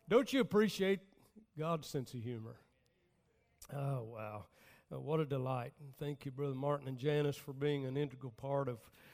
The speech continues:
what we are. I tell you, Martin is very faithful to visit hospitals and nursing homes and help us. And Janice, his partner, I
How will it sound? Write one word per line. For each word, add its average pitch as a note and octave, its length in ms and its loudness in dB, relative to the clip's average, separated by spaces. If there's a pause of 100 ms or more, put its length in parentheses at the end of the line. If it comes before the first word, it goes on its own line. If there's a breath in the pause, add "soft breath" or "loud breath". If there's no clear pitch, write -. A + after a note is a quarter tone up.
(140)
what C#3 140 -8
we C3+ 180 -4
are. C3 180 -2
I C3 40 -2
tell D#3 180 0
you, C#3 180 2
Martin C#3 400 -4
is C3 200 -8
very C#3 260 0
faithful C#3+ 640 -2
to C3+ 80 -8 (360)
visit D3 280 -4
hospitals C#3 640 -6
and C#3 100 -10
nursing C3+ 360 -8
homes C3 400 -6
and B2 100 -12
help B2+ 260 -4
us. B2 220 -12
And B2 80 -16 (580 soft breath)
Janice, C#3 420 0
his C3 120 -8
partner, C3 640 -4
I B2 40 -10